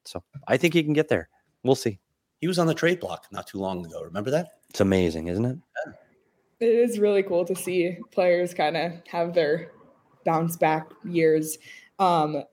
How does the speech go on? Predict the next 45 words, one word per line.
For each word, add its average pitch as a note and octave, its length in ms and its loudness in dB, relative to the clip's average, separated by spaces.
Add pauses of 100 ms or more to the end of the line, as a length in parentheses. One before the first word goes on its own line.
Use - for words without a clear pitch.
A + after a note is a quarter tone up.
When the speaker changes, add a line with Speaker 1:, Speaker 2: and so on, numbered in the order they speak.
Speaker 3:
other A3 500 4
players G#3 260 4
on G3 120 4
that F3 120 0
list F3+ 320 0
of F3 140 -2 (360)
note F3 280 2
to F3+ 80 -6
me, F3+ 340 -2
you F3+ 140 -2
know, D#3+ 80 0
you D#3+ 140 -2
see D#3+ 280 0
Austin E3 300 -2
Matthews D3+ 360 0
and D#3+ 80 0
Ovechkin, D#3 520 0
the D#3 60 -2
names D#3 300 -2
that D3+ 220 -2
are E3 80 -4
normal, D#3 400 0
but E3 300 0
Alex D4+ 300 2
DeBrincat C4 440 2
on F3 140 2
that F3 160 2
list, C#4 240 0
not F#3 300 2
too A#3 280 0
far A3 300 2
behind A#3 420 0
in, F3 160 -2
in F3 160 -8
the F3 80 -6
goal F3 180 -2
scoring D#3 380 -10
race. G#2 300 -14
So E3 440 -4 (640)
that's E3+ 180 0
an E3+ 140 0
interesting E3+ 480 2
one D#3 400 -4
to - 100 -4
me F3 260 -2